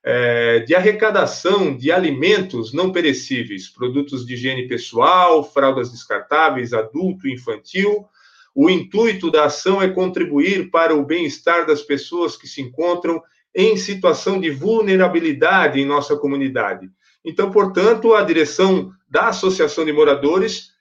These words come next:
é, estará no, ah, no sábado, né, é, na associação, pra fazer aí a, recepcionar,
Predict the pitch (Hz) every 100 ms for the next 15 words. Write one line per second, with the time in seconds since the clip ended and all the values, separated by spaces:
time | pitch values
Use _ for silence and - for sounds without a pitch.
0 | _ - 139 143 143 139 - 165 143 160
1 | 214 143 - _ _ _ _ 135 160 226
2 | 190 - 139 131 123 117 117 117 127 147
3 | 147 180 247 - 180 214 180 127 123 135
4 | 220 - _ _ _ - 127 123 120 127
5 | 190 214 - 185 220 190 - 180 220 -
6 | _ _ _ - 190 269 262 208 143 180
7 | 226 175 170 196 202 196 185 170 151 143
8 | 139 226 - 262 - 202 147 196 233 104